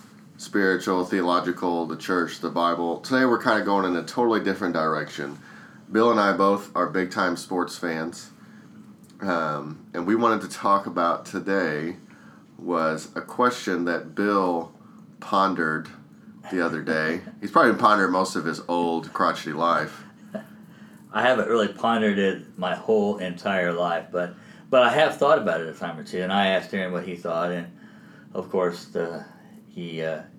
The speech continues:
Speaker 2: he shared his thoughts
Speaker 1: So
Speaker 2: with
Speaker 1: Bill wants to answer the
Speaker 2: Brett.
Speaker 1: question: What is the best sport,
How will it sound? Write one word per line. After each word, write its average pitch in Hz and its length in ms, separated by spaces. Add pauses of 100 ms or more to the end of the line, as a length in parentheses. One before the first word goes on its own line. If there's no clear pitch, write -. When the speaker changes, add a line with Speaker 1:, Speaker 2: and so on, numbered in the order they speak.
Speaker 2:
he 92 160
shared 87 340
his 76 200
thoughts 80 440 (240)
Speaker 1:
So - 160
Speaker 2:
with - 80
Speaker 1:
Bill 131 220
wants 131 260
to 123 120
answer 113 300
the 123 80
Speaker 2:
Brett. 92 120
Speaker 1:
question: 95 460
What 95 180
is 104 260
the 98 100
best - 800
sport, - 580